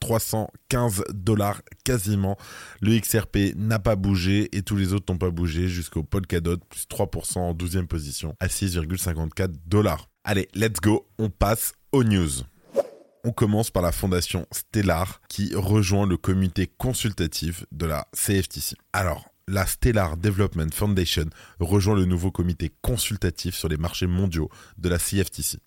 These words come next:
La fondation est la quatrième organisation axée sur les crypto-monnaies au sein du conseil. Le comité compte aussi des acteurs de la finance tradie,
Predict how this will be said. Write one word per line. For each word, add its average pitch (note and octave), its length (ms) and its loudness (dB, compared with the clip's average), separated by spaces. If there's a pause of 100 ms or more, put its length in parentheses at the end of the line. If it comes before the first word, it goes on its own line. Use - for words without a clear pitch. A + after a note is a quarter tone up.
La D3 100 2
fondation G#2+ 500 2 (120)
est E2+ 60 -2
la D#2 100 0
quatrième G2 440 0
organisation E2+ 680 -2
axée F2 300 -4
sur - 180 -6
les G2 100 -4
crypto-monnaies E2 680 -4 (100)
au G2+ 80 0
sein F#2 160 -2
du F2 120 -4
conseil. D2+ 380 -10 (120)
Le F#2+ 100 0
comité G2+ 540 0 (140)
compte - 300 -10 (160)
aussi F#2 260 -4
des D#2+ 180 -4
acteurs D#2 240 -4
de C#2+ 80 -4
la B1+ 80 -8
finance - 360 -6
tradie, D2 360 -4